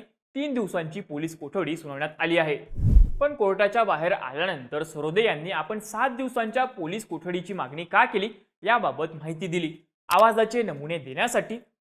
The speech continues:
कधी येऊ ते सांगा, मी हजर होतो, मात्र मला पोलिसांनी बोलावलंच नाही," असं कोरटकरचं म्हणणं आहे. मात्र त्यानंतर तो गायबच झाला. मग पोलिसांनी त्याला कसं बोलवायचं?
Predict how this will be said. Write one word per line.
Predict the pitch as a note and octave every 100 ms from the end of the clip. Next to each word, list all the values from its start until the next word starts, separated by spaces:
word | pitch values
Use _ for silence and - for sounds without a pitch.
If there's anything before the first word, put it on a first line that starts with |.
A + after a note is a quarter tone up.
| -
कधी | B3 D4
येऊ | A#3 B3+ B3
ते | C4
सांगा, | B3+ G#3+ F#3 B2+ - _ C#3+
मी | F3+ -
हजर | E3 F#3
होतो, | G3 G3 F#3+ - - _
मात्र | A#3+ C4 D4
मला | C4+ B3
पोलिसांनी | B3+ B3+ F3+ G#3+ G3 D3 E3+
बोलावलंच | E3 D3+ F3+ G3 G3
नाही," | F#3+ D#3 - _ _
असं | - B3+ G3 - - _
कोरटकरचं | A#3 B3+ C4 E3 C3 E3
म्हणणं | E3 E3+ F3+
आहे. | E3 E3+ E3+ _ _
मात्र | C#4+ D4 D4+
त्यानंतर | C4+ C4 B3+ D#3 D3
तो | D#3 F#3+
गायबच | F3 F3 E3+
झाला. | D#3+ F3 D#3 - - _ -
मग | C3+ -
पोलिसांनी | D3 G#3 F#3+ F3+
त्याला | F#3+ _ _ C4 C#4+
कसं | C#4+ B3+ C4
बोलवायचं? | A#3+ A3+ A3 G#3+